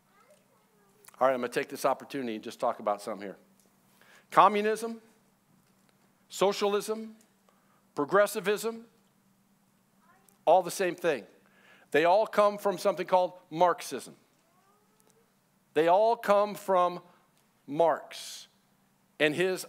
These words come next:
ideology and his worldview, which is full out anti-Christ, anti-God. In fact, this is what Marx says, quote, "The idea of God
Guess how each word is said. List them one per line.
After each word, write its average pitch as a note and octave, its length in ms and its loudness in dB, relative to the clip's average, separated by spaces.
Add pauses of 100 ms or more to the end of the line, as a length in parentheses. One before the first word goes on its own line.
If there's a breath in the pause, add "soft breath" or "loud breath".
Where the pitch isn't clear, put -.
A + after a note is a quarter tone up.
ideology E3+ 840 2 (480 soft breath)
and D3+ 120 0
his D#3 200 -6
worldview, C3 720 -4 (400 soft breath)
which E3+ 320 -4
is D#3 220 -6 (260)
full A3+ 680 -2
out E3+ 340 4 (160)
anti-Christ, D#3+ 1200 0 (120)
anti-God. B2+ 1400 -2 (1080)
In D#3 100 0
fact, - 480 4
this G#3 240 0
is F#3+ 100 -8
what F#3 200 -2
Marx D#3+ 320 0
says, C#3+ 400 -4
quote, D3+ 360 0
"The D#3+ 120 0
idea E3 340 0
of E3+ 160 -4
God E3 420 2